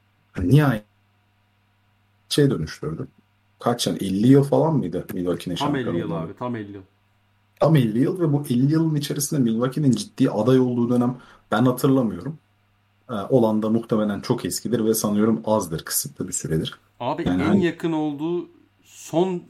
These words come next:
Speaker 2: dönem iki bin bir. Allen
Speaker 1: Yani
Speaker 2: Iverson'ın
Speaker 1: hani
Speaker 2: Sixers'ına eleniyorlar yarı final yedi maçta.
Speaker 1: Bu arada Iverson'a da buradan selam olsun.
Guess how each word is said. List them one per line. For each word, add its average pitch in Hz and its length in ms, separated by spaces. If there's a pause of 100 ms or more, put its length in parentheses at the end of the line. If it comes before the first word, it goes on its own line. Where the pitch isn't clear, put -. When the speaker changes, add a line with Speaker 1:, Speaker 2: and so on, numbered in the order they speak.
(160)
Speaker 2:
dönem 143 300
iki 160 220
bin 147 180
bir. - 240 (960)
Allen 131 160
Speaker 1:
Yani 139 200
Speaker 2:
Iverson'ın 135 320
Speaker 1:
hani 143 120
Speaker 2:
Sixers'ına 139 480
eleniyorlar 110 380
yarı 107 220
final 104 260
yedi 107 220
maçta. 98 400 (680)
Speaker 1:
Bu 104 120
arada 110 520
Iverson'a 107 480
da 98 40
buradan 107 240
selam 101 440
olsun. 90 260